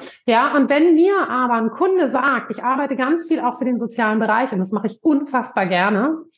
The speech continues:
Und, ähm, da brauchen wir gar nicht groß über Stundensätze zu, zu diskutieren. Die haben einfach nur gewisse Honorarsätze, die sie bezahlen können und fertig. Und dann hängt so ein bisschen vom Aufwand ab,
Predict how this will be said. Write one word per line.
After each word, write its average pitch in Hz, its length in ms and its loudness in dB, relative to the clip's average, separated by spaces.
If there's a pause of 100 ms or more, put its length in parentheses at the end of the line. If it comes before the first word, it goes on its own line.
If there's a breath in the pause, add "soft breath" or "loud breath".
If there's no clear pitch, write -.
(340 soft breath)
Und, 233 400 2
ähm, 214 500 0
da 240 80 0
brauchen 254 240 2
wir 320 60 4
gar 254 140 2
nicht 220 120 -4
groß 226 160 -4
über 208 140 -4
Stundensätze 226 540 -2
zu, 196 180 -4
zu - 160 -2
diskutieren. 214 680 -2
Die 220 160 0
haben 247 360 0
einfach 247 360 -2
nur 240 240 2
gewisse 277 720 0
Honorarsätze, 247 720 0
die 226 100 -2
sie 214 80 -4
bezahlen 220 560 -4
können 254 160 -2
und 226 120 -4
fertig. 233 600 -2
Und 202 220 0
dann 202 140 2
hängt 240 240 0
so 233 60 0
ein 214 60 2
bisschen 233 260 0
vom 208 120 -6
Aufwand 185 420 0
ab, 196 140 -2